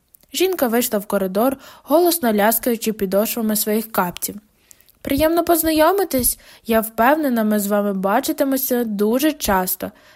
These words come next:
крикнула я їй навздогін. Певний час я просто дивилась на холодильник, а потім вирішила,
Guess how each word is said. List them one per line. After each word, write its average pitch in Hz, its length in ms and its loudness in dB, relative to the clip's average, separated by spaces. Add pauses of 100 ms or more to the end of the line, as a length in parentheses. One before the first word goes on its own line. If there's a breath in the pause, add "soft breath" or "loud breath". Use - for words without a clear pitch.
крикнула 208 440 -2
я 202 160 0
їй 202 100 -2
навздогін. 202 680 -2 (360 soft breath)
Певний 381 320 0
час 330 280 0
я 269 80 2
просто 285 320 0
дивилась 240 380 0
на 254 80 -2
холодильник, 202 680 0 (220 loud breath)
а - 80 0
потім 214 380 -2
вирішила, 247 540 -2